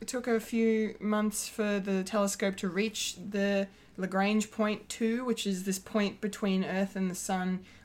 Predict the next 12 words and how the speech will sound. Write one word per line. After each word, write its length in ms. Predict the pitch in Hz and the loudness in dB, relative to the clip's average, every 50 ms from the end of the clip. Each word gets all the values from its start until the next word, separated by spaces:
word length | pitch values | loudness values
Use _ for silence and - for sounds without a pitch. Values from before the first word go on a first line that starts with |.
| - | -10
where, 520 | - 180 185 185 180 180 175 175 175 175 - - - - - - - - - - | -4 -2 0 0 0 0 0 0 -2 -4 -6 -12 -20 -20 -20 -20 -20 -18 -6 -2
like, 280 | 175 170 165 - - - - - | 0 0 0 0 -6 -14 -20 -8
it's 240 | - - 190 - - | -4 -4 -4 -4 -4
kind 280 | - - 196 190 190 190 | -4 0 2 4 4 4
of, 300 | 185 175 170 - - - - - - - - - - - | 2 0 -2 -8 -16 -18 -20 -20 -20 -20 -20 -20 -12 -8
I 100 | - 180 | -6 -2
don't 100 | 185 196 185 | -2 0 0
know, 60 | - | 0
I 100 | 175 170 | -2 -4
can't 300 | - - 226 208 196 175 | -2 0 2 2 2 2
explain 420 | 185 - - - 190 175 170 156 | 0 -4 -6 -4 -4 -4 -4 -4
it 100 | 147 - | -6 -8